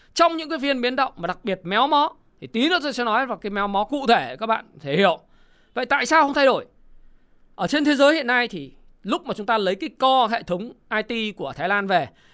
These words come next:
thì bây giờ chỉ có mỗi thị trường Thái Lan vẫn còn áp dụng A T C và A T O. Nhưng mà thị-, Thái Lan không phải là chân lý. Và đặc thù của thị trường Thái Lan và thị trường Việt Nam là hoàn toàn khác,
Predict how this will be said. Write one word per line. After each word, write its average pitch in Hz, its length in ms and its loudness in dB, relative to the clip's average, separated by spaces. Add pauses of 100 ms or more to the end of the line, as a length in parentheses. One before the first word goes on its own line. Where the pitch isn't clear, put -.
thì 226 80 -6
bây 285 60 -2
giờ 285 100 4
chỉ 226 160 -2
có 294 260 2
mỗi 339 200 4
thị 294 160 -4
trường 214 200 -4
Thái 226 140 0
Lan 247 340 -2
vẫn 269 400 -10
còn 277 140 0
áp 269 140 -2
dụng 262 140 -8
A 254 100 -2
T 202 60 -4 (120)
C - 20 -8
và 240 160 2
A 226 60 2
T 233 60 -4
O. 233 160 4 (440)
Nhưng 359 460 2
mà 202 360 2 (380)
thị-, - 120 -12
Thái 180 160 -2
Lan 220 200 2
không 269 220 0
phải 185 120 0
là 123 60 -8
chân 196 160 -4
lý. 175 220 -2 (440)
Và 196 120 4
đặc 262 120 4 (100)
thù 254 260 4
của 190 80 -2
thị 214 100 -6
trường 214 200 -2
Thái 214 140 0
Lan 254 240 2
và 202 140 2
thị 226 120 -8
trường 214 180 -2
Việt 196 160 -4
Nam 226 220 0
là 180 120 0
hoàn 214 240 2
toàn 220 180 0
khác, 302 180 -2